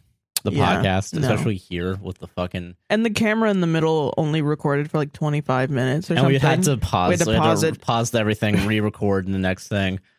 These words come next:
Speaker 1: Um,
Speaker 2: Amazing.
Speaker 1: that was annoying. That was the most annoying fucking thing. It's weird having a better setup and actually just being able to focus on the content.
Speaker 2: Yeah.
Speaker 1: It's nice, but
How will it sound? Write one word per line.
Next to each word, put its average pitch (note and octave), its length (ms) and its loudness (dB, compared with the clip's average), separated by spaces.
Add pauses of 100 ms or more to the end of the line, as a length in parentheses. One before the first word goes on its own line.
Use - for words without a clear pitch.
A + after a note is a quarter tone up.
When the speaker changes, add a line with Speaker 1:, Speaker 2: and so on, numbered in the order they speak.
(580)
Speaker 1:
Um, F#2+ 560 -2
Speaker 2:
Amazing. F3+ 500 0
Speaker 1:
that A#2 100 0
was F2+ 160 -2
annoying. E2+ 500 -2
That F#2+ 100 -2
was F#2+ 160 -2
the F2 100 -6
most F2 240 -6
annoying F2 280 -6
fucking F2 340 -8
thing. F2 320 -4 (280)
It's F3 160 0
weird E4 200 0
having F3 300 0
a C3 40 0
better A2+ 300 -2
setup G2 360 -4
and F#2+ 80 -6
actually F2 340 -6
just F2+ 180 -6
being E2 160 -4
able D#2+ 160 -4
to D#2+ 100 -6 (220)
focus E2 260 -4
on D#2+ 120 -6
the E2+ 60 -10
content. F2 540 -8
Speaker 2:
Yeah. D#3+ 240 -2 (180)
Speaker 1:
It's A2 200 -8
nice, E2+ 440 -4
but G2+ 300 -4